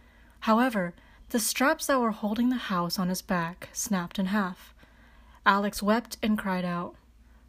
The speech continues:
"How am I supposed to reach Lucy's new village before tomorrow?" If Alex were to carry the house in his hands, it would take an extra four more days until he could reach his destination, since his arms would get too tired.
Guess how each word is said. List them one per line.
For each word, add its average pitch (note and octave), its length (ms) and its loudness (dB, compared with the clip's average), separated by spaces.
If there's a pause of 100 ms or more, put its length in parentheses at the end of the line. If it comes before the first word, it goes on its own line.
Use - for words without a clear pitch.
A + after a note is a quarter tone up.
"How A#3 420 4
am G3+ 100 2
I G3+ 120 2
supposed - 360 -2
to A3 80 -2
reach G#3+ 260 2
Lucy's G#3+ 460 2
new G3+ 160 4
village G#3+ 460 0
before G3 320 -2
tomorrow?" G3 580 0 (640)
If G#3+ 200 -2
Alex D4 440 0
were G#3 120 -2
to A3 100 -4
carry A3 320 2
the B3 240 -4
house F#3 300 -2
in F#3+ 60 0
his G#3 160 -2
hands, F3 440 -4 (420)
it A3 100 0
would G#3+ 160 0
take A3+ 260 0
an G#3 80 2
extra G3+ 440 -4
four A#3+ 640 0
more G#3+ 500 2
days F#3+ 540 -4 (480)
until G#3+ 300 0
he G3+ 160 0
could G#3 160 -4
reach G3 440 -4
his G3+ 180 -4
destination, G3 800 -2 (420)
since G#3+ 240 0
his F#3+ 140 -6
arms A3 420 2
would F#3 120 -8
get F#3+ 240 -6
too G#3+ 200 0
tired. F3+ 580 -6